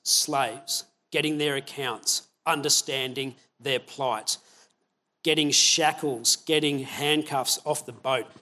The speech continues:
taking it to London and saying, "Guys, do you understand what we're doing here? If we're going to talk about God blessing," not God blessing the United, uh, the United Kingdom, what are they, Rule Britannia or whatever?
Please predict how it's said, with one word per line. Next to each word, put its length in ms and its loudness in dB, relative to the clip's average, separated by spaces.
taking 440 0
it 240 -4
to 120 -2
London 500 0
and 160 0
saying, 340 2
"Guys, 440 4
do 160 -2
you 100 4
understand 720 2
what 180 -2
we're 100 0
doing 360 0
here? 320 -6
If 160 -4
we're 160 6
going 240 4
to 60 2
talk 340 2
about 460 0
God 320 2
blessing," 500 2
not 160 -4
God 220 -4
blessing 480 -2
the 80 -2
United, 400 0
uh, 140 -2
the 220 -12
United 460 -2
Kingdom, 520 -2
what 120 2
are 60 2
they, 180 2
Rule 180 2
Britannia 500 0
or 140 -2
whatever? 340 0